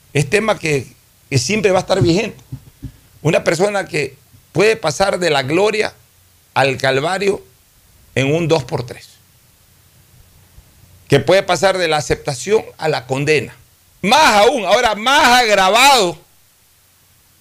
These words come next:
que hace dos mil veintidós años. Porque hace dos mil veintidós años,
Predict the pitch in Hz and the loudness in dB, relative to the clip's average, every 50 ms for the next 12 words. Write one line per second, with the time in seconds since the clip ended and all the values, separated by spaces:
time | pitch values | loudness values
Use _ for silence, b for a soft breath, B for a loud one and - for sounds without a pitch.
0 | _ _ - 175 180 - 185 185 180 175 156 151 190 220 233 226 214 - - _ | _ _ 0 0 0 2 0 0 2 2 2 2 0 0 -2 -2 -4 -8 -10 _
1 | - 143 165 175 170 131 147 156 185 190 180 208 240 247 - - - _ _ _ | -8 -6 -6 -6 -4 -2 0 2 2 2 2 0 -4 -6 -10 -12 -18 _ _ _
2 | _ _ _ _ _ _ _ _ _ _ _ _ _ _ _ _ _ _ _ _ | _ _ _ _ _ _ _ _ _ _ _ _ _ _ _ _ _ _ _ _
3 | _ _ _ - - 156 160 156 165 156 - 185 170 175 170 151 156 196 262 311 | _ _ _ 0 0 2 2 2 -2 -2 0 -2 0 2 2 2 2 0 0 0
4 | 339 330 320 269 233 180 202 175 180 214 220 - 202 202 185 170 135 123 123 - | -2 -2 -2 -2 -4 -4 -2 0 2 2 2 2 -2 -2 -2 -4 -6 -8 -8 -10